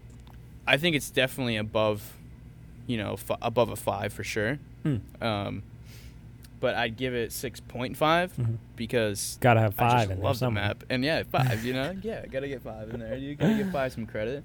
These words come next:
Speaker 2: I like, I like the idea of the map. I don't really like the gameplay. I love the characters.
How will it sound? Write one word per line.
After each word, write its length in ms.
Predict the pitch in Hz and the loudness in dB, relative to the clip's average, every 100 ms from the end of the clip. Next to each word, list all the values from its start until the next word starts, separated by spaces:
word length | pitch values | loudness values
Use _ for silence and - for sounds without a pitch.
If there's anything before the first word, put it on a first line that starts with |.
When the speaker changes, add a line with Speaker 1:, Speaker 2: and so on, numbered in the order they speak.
| - | -8
Speaker 2:
I 120 | - 135 | 4 6
like, 320 | 139 139 143 | 8 6 6
I 140 | 139 | 6
like 180 | 147 160 | 6 6
the 120 | 147 | 4
idea 280 | 123 117 117 | 2 4 2
of 100 | 110 | 2
the 60 | 107 | 0
map. 300 | 110 110 110 - | -2 -2 -4 -4
I 100 | 110 | -6
don't 280 | 101 117 | -2 -2
really 140 | 131 120 | -2 0
like 280 | 120 110 - | 0 -2 -4
the 80 | |
gameplay. 420 | 113 110 113 110 107 | -2 -2 -2 0 0
I 120 | 107 101 - - - - - | -4 -6 -16 -20 -20 -14 -2
love 260 | 127 127 110 | 2 4 2
the 80 | |
characters. 680 | 113 110 101 110 107 104 - | 0 0 0 0 0 -2 -8